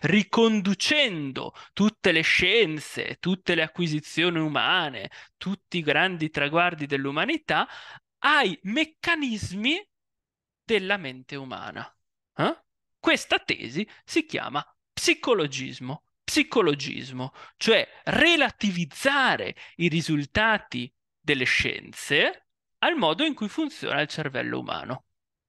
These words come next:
Psicologismo arriva fino ad affermare che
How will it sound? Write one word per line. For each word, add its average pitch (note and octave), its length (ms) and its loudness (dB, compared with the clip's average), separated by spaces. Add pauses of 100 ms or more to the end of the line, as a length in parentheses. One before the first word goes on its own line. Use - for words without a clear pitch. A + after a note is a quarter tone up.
(160)
Psicologismo D#3+ 840 2
arriva E3 480 0
fino F#3+ 600 0 (360)
ad C#3 420 -2
affermare D#3 800 0
che A#3+ 460 2